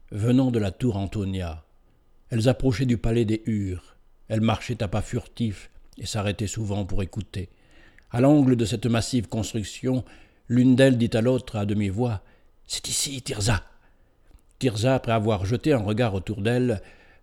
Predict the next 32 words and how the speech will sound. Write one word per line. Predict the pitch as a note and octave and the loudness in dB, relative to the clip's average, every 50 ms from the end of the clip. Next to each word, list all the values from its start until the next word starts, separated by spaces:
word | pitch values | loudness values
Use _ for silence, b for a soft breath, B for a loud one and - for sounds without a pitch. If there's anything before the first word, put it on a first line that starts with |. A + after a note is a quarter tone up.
| b - | b 0
prit | - C3 C3 | 2 4 4
la | C3 A#2+ | 4 4
main | A#2+ C3 C#3 C3 | 4 4 4 4
de | A#2+ | 2
sa | G#2+ - A2+ | 0 -2 -2
mère | G#2+ A2 A#2 B2 B2+ B2 A#2+ A2 G2+ G2+ G2+ - | -2 0 0 0 0 0 -2 -2 -4 -6 -8 -8
et | - A2 | -6 -6
s'appuya | G2+ - A#2 G2+ - A2 G#2+ A2 G#2+ F#2+ | -4 -2 -4 -4 -2 -2 -2 0 0 -2
sur | - - G2+ F#2+ | -4 -6 -4 -4
elle | G2+ G2 | -4 -4
en | F2+ F#2 E2+ | -4 -6 -6
pleurant. « | - G2+ F#2+ E2+ D#2+ D#2+ E2+ E2+ E2 E2+ _ - _ _ _ _ _ _ _ - _ _ _ - _ - _ _ - - - | -6 -4 -4 -4 -6 -6 -8 -8 -10 -12 _ -20 _ _ _ _ _ _ _ -20 _ _ _ -20 _ -20 _ _ -20 -18 -6
Continuons | - C#3+ C#3+ C3 - C#3 C#3 C3+ C3+ C3 B2+ | 2 2 2 4 6 6 8 8 8 8 6
notre | A#2+ A#2 - A2 F#2+ | 4 2 0 -2 -4
chemin, | - - A#2 A2+ A#2 A2+ A2+ A2 | -2 -4 -4 -2 0 0 0 0
mon | G#2+ G#2 G#2 | 0 0 0
enfant, » | G#2 G2 F#2 F2 - - A2 A2+ A2 F#2+ - _ - | 0 -2 -4 -6 -8 -8 -6 -6 -6 -6 -8 _ -8
dit | G2+ G#2+ G#2 | -4 -2 -2
la | G2+ G2+ | 0 0
mère | A2 A2 G#2 F2+ | 0 0 0 0
en | F#2 G2 | -2 -4
tremblant. « | F2+ - G#2 G2 G2+ F#2 G2 G2+ G2 F2+ - b b b b b b b b - | -4 -6 -6 -6 -4 -4 -4 -4 -4 -6 -8 b b b b b b b b -4
Quand | - C3 C3 | 0 2 4
viendra | C3+ C#3 C3+ C3 A#2+ C3+ | 4 6 4 6 6 6
le | C3 B2+ | 6 6
matin, | B2 B2 A#2+ - D3 C#3 C3+ A#2+ b b b b b b b b - - - | 6 4 2 0 0 0 0 -2 b b b b b b b b -20 -16 -6
on | - C3 | -2 0
nous | C3 B2 | 0 0
chassera | - B2+ A#2+ - - - A2+ A2+ A2+ | 0 -2 -4 -4 -4 -2 0 0 0
de | A2+ A2 | 2 2
la | A2 G#2+ | 0 2
ville | F#2+ G#2+ A#2+ B2 A#2+ A#2 A2+ F#2 | 2 2 2 2 2 0 -2 -4